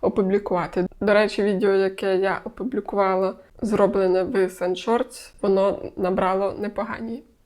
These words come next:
перегляди. Я думаю, це завдяки цьому стилю субтитрів і емоджі. Проте є купа інших сервісів, які також здатні робити це, просто трішки доведеться це мануальніше робити.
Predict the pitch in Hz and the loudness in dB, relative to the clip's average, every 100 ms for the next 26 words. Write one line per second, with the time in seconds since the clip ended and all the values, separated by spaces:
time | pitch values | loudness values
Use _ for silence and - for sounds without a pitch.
0 | _ - 185 202 214 220 226 233 190 190 | _ -2 -2 0 -2 0 0 -2 -2 0
1 | 202 202 196 190 - 208 214 185 190 190 | 0 0 0 -2 -6 -4 -2 0 -2 -2
2 | 196 233 - - 202 208 - - 196 190 | -6 -6 -2 0 2 0 -4 0 2 4
3 | 226 247 - 226 226 226 202 - - 202 | 0 -4 -4 -2 0 0 -2 -4 -4 0
4 | 196 196 - 214 220 180 - 226 226 - | 0 -2 -6 -6 -4 -4 -6 -8 -12 -2
5 | 226 226 254 254 233 208 202 202 226 220 | 0 4 6 6 4 2 0 0 -2 2
6 | 202 190 - - 208 202 240 233 - 202 | 2 2 -2 -2 -2 -2 -6 -6 -2 -2
7 | 254 254 - 185 185 196 - 196 190 190 | -2 -4 -2 0 0 -2 0 2 4 4
8 | 190 208 196 208 190 - 196 196 196 196 | 2 -2 -4 -4 -8 -2 -2 -2 0 0
9 | 185 - - 202 226 233 214 214 208 - | 0 0 -2 0 -2 -2 -4 -4 -6 -6
10 | 208 226 - 190 190 - 226 226 - - | -8 -6 -4 -4 -4 -6 -2 -2 -4 -4
11 | 214 208 - - - - 208 196 208 202 | -4 -4 -14 -20 -14 -4 2 4 2 2
12 | 190 190 190 180 - 214 202 196 185 185 | -2 0 0 0 0 0 2 4 4 4
13 | 214 220 - 180 180 190 214 - | 2 2 0 0 -2 -4 -6 -6